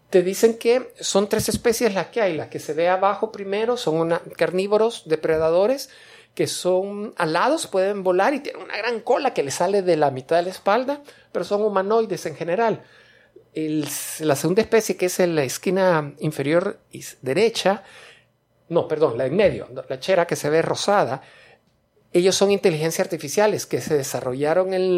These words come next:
en el equivalente a Internet de ellos y han logrado,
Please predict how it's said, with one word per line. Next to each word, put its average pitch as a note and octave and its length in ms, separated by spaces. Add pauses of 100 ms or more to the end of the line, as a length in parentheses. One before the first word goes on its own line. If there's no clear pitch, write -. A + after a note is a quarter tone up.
(160)
en D3+ 100
el C#3+ 120
equivalente C#3+ 580
a - 20
Internet F#3 800 (300)
de D#3 300
ellos B3 320 (480)
y C4 200
han G3 220
logrado, G#3 720